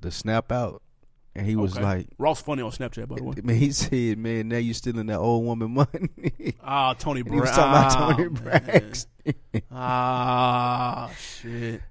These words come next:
Speaker 1: For y'all that don't know, Birdman is allegedly dating Toni Braxton, and Ross
Speaker 2: Ain't they
Speaker 1: is
Speaker 2: engaged or something?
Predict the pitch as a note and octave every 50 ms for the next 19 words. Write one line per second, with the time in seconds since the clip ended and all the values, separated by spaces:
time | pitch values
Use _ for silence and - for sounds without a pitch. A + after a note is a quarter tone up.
0 | - - C#3+ D3 D#3+ E3 E3 D#3 D3+ C#3 B2 B2 C3 C3 B2+ A#2+ A#2+ A#2 A2 F#2+
1 | A2 A#2 A#2 A2+ G#2+ A2+ A2 G#2+ G2 G2 G2+ G2+ G#2 G2+ F#2+ F#2 G2+ F#2+ F2 G2+
2 | G2 G2 F#2 F#2 F2+ G#2+ F#2+ F#2 F#2+ F2 F2 F#2+ G2 F#2+ F#2 - - G2 F#2 F2+
3 | F#2 G2 A2 B2+ B2+ G#2+ G2 F#2+ - - C#2+ - - - A3+ F3+ C#3 A#2+ - C#3
4 | F#3 C4 D4 E4 F4 - F4 - - F#4 F#4 G4 G2+